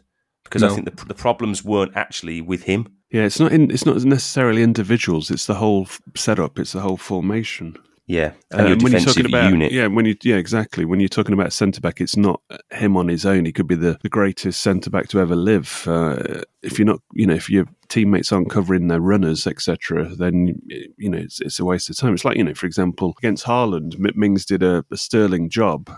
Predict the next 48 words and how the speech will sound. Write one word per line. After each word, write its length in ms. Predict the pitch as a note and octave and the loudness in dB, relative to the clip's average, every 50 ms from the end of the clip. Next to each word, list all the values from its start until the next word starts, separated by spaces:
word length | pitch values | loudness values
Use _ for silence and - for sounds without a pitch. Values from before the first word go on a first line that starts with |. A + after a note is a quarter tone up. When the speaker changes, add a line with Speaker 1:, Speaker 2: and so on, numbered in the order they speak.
| - _ - - - _ _ _ - | -20 _ -20 -20 -20 _ _ _ -2
Speaker 3:
but, 320 | G#2+ - - - - - - | -2 -2 -2 -4 -6 0 2
uh, 80 | A2+ - | 2 2
obviously 360 | G2+ G2 G2 - - A2 G2 | 2 0 0 0 0 2 2
he 140 | G2 A2 A2+ | 4 4 2
was, 380 | G#2 G2 G2+ F#2 E2+ - - A2 | 4 4 4 2 2 0 0 2
uh, 360 | G2+ G2 F#2+ F#2+ F#2 F2+ F2+ - | 4 4 4 4 4 2 0 -2
further 360 | - - A2+ G#2+ G2 F#2 F#2+ | 0 0 2 2 2 0 -2
forward 480 | - - A2+ G#2+ G2+ F#2+ F#2 E2 - | 0 2 4 4 6 4 4 2 0
for 320 | - - - - - - G2 | -6 -12 -12 -12 -8 -4 -4
the 80 | F2+ | -4
cross, 340 | - - - A#2 G#2 F2 - - | -4 -4 -2 -2 -2 -2 -2 -2
so 100 | G2 F#2 | -2 -2
the 80 | F#2 | -2
cross 280 | - - G#2 F#2+ - - | 0 -2 -2 -2 -2 -2
was 180 | F#2 E2+ - - - | -4 -4 -4 -2 0
over 280 | F#2 G2 F#2+ D#2+ F2+ F2+ | 2 2 2 0 0 0
him, 240 | G#2+ A2 F#2 F2 | 0 0 2 2
and 100 | F2+ F2+ | 2 2
it 40 | F2 | 0
was 100 | F2 F2 G#2+ | 0 0 -2
up 120 | - - | -4 -4
to 100 | - - | -6 -12
Konsa 460 | - - A2+ A#2+ B2+ A#2 F#2+ F2 C#2+ | -8 -4 -2 0 0 0 0 -2 -4
to 140 | - - - | -4 -6 -12
track, 320 | - - - G2 E2 - - _ _ - | -8 -6 -4 -4 -4 -4 -6 _ _ -6
uh, 120 | F#2 D#2 D2+ | -4 -4 -4
Haaland, 220 | D#2 F2 E2+ E2 D#2 D#2 D#2 E2 D#2+ | -2 0 0 2 2 2 0 -2 -4
Speaker 1:
Yeah. 40 | E2+ | -4
Speaker 3:
and 80 | E2 | -2
he 60 | F#2 F2+ | -2 0
didn't. 380 | A2+ A#2 A2+ G2+ D2 C2 C2 - | 0 2 2 0 0 -4 -6 -8
So, 420 | - - F#2+ F2 E2 F2 F2 E2+ | -6 -6 -4 -4 -4 -4 -4 -4
uh, 220 | E2+ F2 F2+ F2+ - - | -6 -6 -6 -8 -8 -10
Speaker 1:
Yeah. 140 | - D#2+ D2+ | -10 -8 -8
Speaker 3:
if 120 | G#2+ - - | -8 -4 -2
that 160 | A2+ G#2+ - | -4 -2 -2
whole 220 | A2 A#2 A2 G#2 G#2 | 0 0 2 2 4
unit's 400 | G#2 A2 A#2 G#2+ E2+ - - G2 | 4 6 6 4 4 2 -2 -6
not 160 | F2 D2+ E2 | -6 -8 -8
working, 460 | F2+ F#2 F2 E2+ _ - F2 E2+ F2 | -10 -10 -10 -10 _ -12 -10 -10 -8
then, 280 | F2+ F2 E2+ E2+ D#2+ - _ _ _ _ _ - - - - - | -8 -8 -8 -10 -12 -14 _ _ _ _ _ -20 -20 -20 -12 -6
and, 120 | - C#3 F3 | -2 -2 0
you 80 | A2+ - | 2 2
know, 80 | F#2+ | 2
you 140 | G2 G#2 A2 | 2 2 0
saw 240 | - - C#3+ B2+ A2+ | 0 2 2 2 2
him 120 | G2+ F#2 | 2 0
get 220 | F#2 G#2 G2+ F#2+ | 0 0 -2 -2